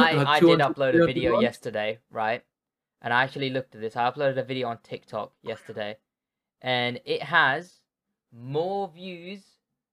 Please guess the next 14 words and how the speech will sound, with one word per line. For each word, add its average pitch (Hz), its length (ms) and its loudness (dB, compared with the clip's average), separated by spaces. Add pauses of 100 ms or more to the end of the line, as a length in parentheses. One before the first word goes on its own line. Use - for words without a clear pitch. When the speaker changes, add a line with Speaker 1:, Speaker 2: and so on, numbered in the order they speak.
(120)
Speaker 1:
than 147 880 -6 (340)
s-, - 800 -20
around 196 600 2
seventy 226 720 2
of 185 100 2
the 180 80 -2
videos 165 400 0
on 147 80 -4
my 135 140 0
channel. 107 320 -12 (1500)
In 165 120 4
a 160 80 8
day. 131 340 6
Speaker 2:
<laughs> - 40 -14